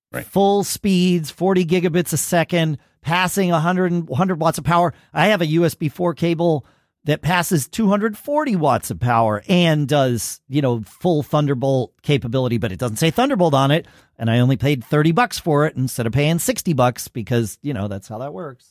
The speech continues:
Speaker 1: Oh, well, you gotta get a link to that up in there.
Speaker 2: Uh, it, it, it is in there. I will, I will
Speaker 1: Uh,
Speaker 2: link
Speaker 1: yeah.
Speaker 2: to it, but I will also link to the episode where we recently talked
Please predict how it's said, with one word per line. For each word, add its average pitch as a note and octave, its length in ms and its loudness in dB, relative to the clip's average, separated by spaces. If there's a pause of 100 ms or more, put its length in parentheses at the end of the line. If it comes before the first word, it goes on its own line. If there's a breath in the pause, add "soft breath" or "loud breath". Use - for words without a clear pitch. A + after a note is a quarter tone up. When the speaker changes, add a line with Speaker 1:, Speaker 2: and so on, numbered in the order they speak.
Speaker 1:
Oh, C3 360 0
well, G2 180 2
you D#2+ 80 2
gotta F2+ 220 0
get E2+ 100 2
a D#2+ 60 2
link F#2 240 0
to - 80 -4
that A2+ 240 2
up - 160 -4
in F2 60 0
there. - 120 -6 (140)
Speaker 2:
Uh, G#3 180 2
it, A3 300 0
it, A#3+ 260 0
it A3+ 80 2
is C4+ 240 4
in A3+ 80 4
there. G3+ 180 2
I G3 120 2
will, A3 360 2
I G#3 160 2
will B3+ 200 0
Speaker 1:
Uh, A#3+ 40 -2
Speaker 2:
link A3+ 220 2
Speaker 1:
yeah. - 80 -4
Speaker 2:
to G3+ 320 -2
it, G#3 260 0
but F#3 120 0
I F3 80 2
will E3+ 180 -2
also G#3+ 320 2
link G3+ 220 0
to F3 80 -2
the D#3+ 160 -4
episode D#3+ 440 2
where C#3+ 100 2
we C#3 120 2
recently C3 480 0
talked - 540 -2